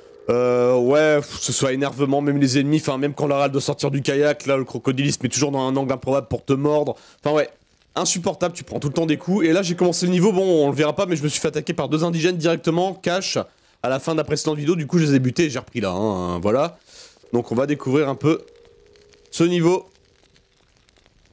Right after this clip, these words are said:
Je ne sais pas ce qu'il cache. Oh putain, la grosse boule là !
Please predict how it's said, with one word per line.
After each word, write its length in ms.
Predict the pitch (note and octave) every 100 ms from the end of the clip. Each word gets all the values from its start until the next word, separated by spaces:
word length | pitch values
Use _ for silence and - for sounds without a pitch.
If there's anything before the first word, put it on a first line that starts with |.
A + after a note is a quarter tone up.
| _
Je 120 | F#2+
ne 40 | F#2+
sais 120 | -
pas 120 | C#3+
ce 80 | -
qu'il 140 | G2+
cache. 360 | - C3 C#3 - G2 -
Oh 80 | A#2+
putain, 260 | - - G2+
la 100 | G#2
grosse 260 | D3 C#3
boule 340 | A#2 G#3+ G#3+ A3+
là ! 180 | A#3+